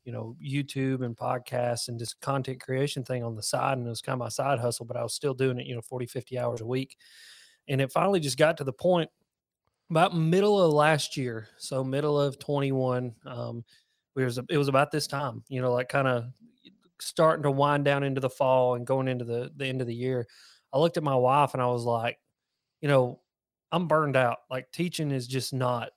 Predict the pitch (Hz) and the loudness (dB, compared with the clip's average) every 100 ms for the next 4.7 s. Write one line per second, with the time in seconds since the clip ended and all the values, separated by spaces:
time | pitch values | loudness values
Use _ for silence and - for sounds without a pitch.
0 | _ _ 147 135 135 143 139 139 127 127 | _ _ -2 -2 -2 -2 2 2 0 -6
1 | 120 117 - _ _ _ 156 123 120 _ | -6 -10 -14 _ _ _ -6 -6 -6 _
2 | - 165 143 147 139 127 131 117 123 113 | -2 -2 0 -2 -4 -2 -4 -4 -10 -10
3 | 123 110 - 127 113 170 175 - 143 131 | -10 -10 -10 -8 -4 -2 -2 2 2 2
4 | 131 123 - 131 120 110 | 0 -2 -8 -10 -8 -12